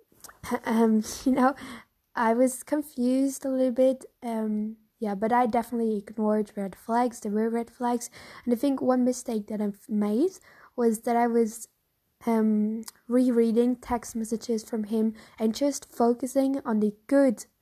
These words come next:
text messages, because that was a problem, because he sent me, like, very, very, very painful messages,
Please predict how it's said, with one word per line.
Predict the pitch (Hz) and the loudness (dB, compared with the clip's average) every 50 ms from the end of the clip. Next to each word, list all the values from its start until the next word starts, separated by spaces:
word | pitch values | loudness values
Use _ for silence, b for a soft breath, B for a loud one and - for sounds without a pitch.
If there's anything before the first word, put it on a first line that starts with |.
| _ | _
text | - 208 196 185 - - | -4 -4 -4 -4 -4 -8
messages, | 202 190 - 202 185 - 208 202 196 - | -10 -8 -8 -8 -10 -8 -10 -10 -10 -10
because | - 220 214 254 240 247 | -10 -4 -4 -2 -2 -2
that | 277 - 294 | -4 -2 0
was | 302 302 294 | 2 2 2
a | 269 | 0
problem, | 226 - 294 302 285 254 220 208 | -2 -4 -2 -2 0 0 0 0
because | 202 208 - 254 240 220 B B B B B B | -2 0 0 0 0 0 B B B B B B
he | _ 269 269 | _ -2 -2
sent | 247 - 285 277 285 349 | 0 0 0 0 0 -2
me, | 285 254 254 | -2 0 2
like, | 240 233 226 226 220 - | 4 4 2 2 0 -2
very, | 233 214 214 285 294 294 285 269 247 | -4 0 4 6 6 6 6 4 0
very, | 226 233 226 220 214 220 | 0 -2 0 0 -2 -4
very | 214 208 208 240 240 233 233 | -6 -4 -2 0 0 2 0
painful | 220 - - - 240 233 247 247 - 277 269 | -2 -4 -6 -2 0 0 0 -2 -4 -4 -4
messages, | 269 262 262 269 - - 262 - 302 311 330 320 - | -2 -4 -4 -6 -8 -10 -8 -6 -4 -2 -2 -4 -6